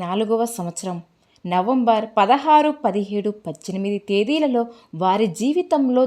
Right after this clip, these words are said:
జరగబోయేది ఇదే. అదేవిధంగా మీ జీవితానికి సంబంధించిన ఒక ముఖ్యమైన రహస్యం బయటపడుతుంది.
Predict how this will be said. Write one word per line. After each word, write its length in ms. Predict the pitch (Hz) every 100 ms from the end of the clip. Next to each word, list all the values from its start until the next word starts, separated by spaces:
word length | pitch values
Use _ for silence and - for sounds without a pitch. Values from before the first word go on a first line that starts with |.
| 196
జరగబోయేది 680 | 180 185 220 220 202 180 202 165
ఇదే. 140 | 175 - _ _ _ _ _ _ _
అదేవిధంగా 800 | 262 240 381 403 240 285 262 226 220 214 196
మీ 120 | 208 214 -
జీవితానికి 600 | 196 214 254 285 285 277 269
సంబంధించిన 640 | 247 254 339 349 269 277 262 - 247
ఒక 100 | 269 240
ముఖ్యమైన 500 | 247 254 359 339 311 220
రహస్యం 400 | 185 196 - 226 190 151
బయటపడుతుంది. 640 | 160 208 196 185 185